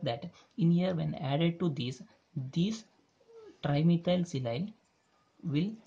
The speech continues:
added to that the methyl methacrylate, and it forms the, in the presence of bifluoride as catalyst. We can add this. So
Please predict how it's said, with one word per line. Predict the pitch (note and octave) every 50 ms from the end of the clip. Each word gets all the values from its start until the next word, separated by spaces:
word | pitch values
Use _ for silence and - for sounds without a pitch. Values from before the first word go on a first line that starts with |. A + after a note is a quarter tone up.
| _ _ - -
added | C3 B2+ C3 C#3+ D#3 D#3 - -
to | F3+ F3
that | D3 B2 A2+ A#2 - - G#3+ A3 - - - - - _ _ _ _ _ _ _ _ _ _ _ _ _ _ _ _ _ _ _ _ _ _ _ _ - - - - _ -
the | D3 C3+ C3
methyl | C3 C3+ C#3 - E3 D#3+ D#3+
methacrylate, | D#3 C#3 B2+ - B2 A#2+ - - - A2+ A#2 B2 E3 E3+ - - _ _ _ _ _ -
and | D3 D3 D#3 D#3
it | D3+ D3+ D3 C#3+ C#3+ -
forms | C#3 D3 E3 F3+ F3+ F3+ - -
the, | F3+ G3+ A#3 - - - _ _ _ _ _ _ _ _ _ _ _ _ _ _ _ _ _ _ _ _ _ _ _ _ _ _ _ _ _ _ _ _ _ _ _ _ _
in | - D3+ D#3+
the | D#3 D#3+
presence | - - D3+ D3 D3 D#3+ E3 F3 E3+ -
of | F3 F#3 A3+ A3 - - _ _ _ _ _ - C#3 C3
bifluoride | C#3 C#3 C#3+ D3+ D3 - - E3 D#3+ D#3+ D#3+ D#3+ E3 E3 - - -
as | C3 C#3+ G3 A3+ - - _ _ _ _ _ _ _ -
catalyst. | A#3+ G3 D#3+ B2+ A2 G#2+ G#2+ G#2 - - E3
We | C#3
can | C3 C#3+ C#3 C3
add | B2+ A#2+ A#2 A#2 A2+ A2+
this. | B2 F#3 - - - _ _ _ _ _ _ _ _ _ _ _ _ _ _ _ -
So | - - D#3+ D#3 F3+